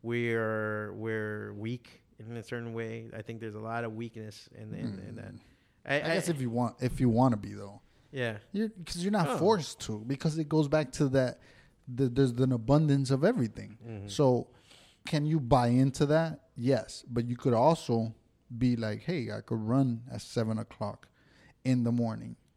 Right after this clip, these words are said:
Speaker 2: Right?
Speaker 1: Oh, and
Speaker 2: Like,
Speaker 1: I,
Speaker 2: there's an
Speaker 1: uh, those are
Speaker 2: abundance
Speaker 1: the
Speaker 2: of
Speaker 1: people taking
Speaker 2: running shoes, and then
Speaker 1: advantage.
Speaker 2: there's paved roads,
Speaker 1: Yeah.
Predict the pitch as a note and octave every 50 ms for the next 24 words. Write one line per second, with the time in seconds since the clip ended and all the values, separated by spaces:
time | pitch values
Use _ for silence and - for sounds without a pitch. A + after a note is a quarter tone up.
0 | _ _ _ _ _ _ _ _ _ _ _ - - - A2 A#2+ F3 G3 C3 F#2
1 | A2 B2 B2 C3 C#3 C3+ D3 B2+ C3+ C3+ C3+ B2+ A#2 C#3 C#3 D3 - D3+ D3+ F3
2 | D#3+ D3 D3 E3 D#3 D3+ C#3+ C3+ B2 C3+ D3 D#3+ E3+ F3 E3 C#3 B2+ A#2 A2 G#2+
3 | G2+ G2+ B2+ B2 A#2+ A#2 A#2+ C#3+ F#3 A3+ A3 - B2+ C3 B2+ C3 B2 A2+ - -
4 | - - D#3 D#3 D3 C3+ A#2+ B2 D3 D#3+ D#3+ D3+ C#3 C3 B2 B2 C3